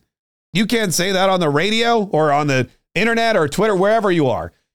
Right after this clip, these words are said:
You cannot tell people the election was stolen. You don't have that. That's not freedom of speech. We're gonna cut you off of, uh, Facebook.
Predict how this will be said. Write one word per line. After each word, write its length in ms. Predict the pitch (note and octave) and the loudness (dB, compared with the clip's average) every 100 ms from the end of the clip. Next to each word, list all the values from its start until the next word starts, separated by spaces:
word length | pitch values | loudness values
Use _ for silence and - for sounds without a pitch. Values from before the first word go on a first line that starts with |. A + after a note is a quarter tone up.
| - | 0
You 200 | E4 F4 | 2 2
cannot 340 | G#3+ F3+ D3+ | 0 -2 -2
tell 180 | F3 D#3 | 0 0
people 300 | - E3 E3+ | 0 0 2
the 100 | D3 | 2
election 340 | C#3+ C#3+ D3+ | 2 0 0
was 120 | C3+ | 0
stolen. 360 | B2 D#3 F3+ A#3 | 0 0 0 0
You 100 | C#4+ | 0
don't 120 | C4+ | 0
have 200 | E3 C3+ | 0 -2
that. 160 | C3 C3 | -2 -2
That's 260 | A#3+ G#3 | -2 -2
not 220 | F#3+ D#3+ - | -2 -2 -2
freedom 240 | D3 D3 | -2 0
of 100 | C3 | 0
speech. 240 | - F#3 | -2 -2
We're 100 | C4 | 0
gonna 140 | G#3+ D#3 | 0 -2
cut 160 | E3+ - | -4 -2
you 180 | F3 F#3+ | 0 2
off 200 | F3+ - | 0 -2
of, 160 | C3 - | -2 -2
uh, 140 | C#3+ | -2
Facebook. 480 | C3+ F#3+ - - - | -2 -4 -6 -12 -16